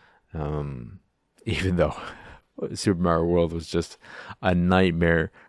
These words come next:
for me. But yeah, there are games like that which I've completed, technically. I've reached the end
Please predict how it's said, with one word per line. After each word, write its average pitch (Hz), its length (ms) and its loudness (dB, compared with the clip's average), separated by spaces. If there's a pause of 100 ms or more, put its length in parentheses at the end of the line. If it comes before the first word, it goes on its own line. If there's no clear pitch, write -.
(120)
for 82 160 2
me. 76 380 -4 (640)
But 104 300 6 (600)
yeah, 117 140 2
there 101 100 6
are 98 60 6
games 104 240 4
like 95 160 2
that 101 200 8
which 92 180 0
I've 95 360 4 (300)
completed, 127 1200 4 (200)
technically. 107 680 4
I've 95 260 4
reached 147 380 4
the 131 220 6
end 120 420 2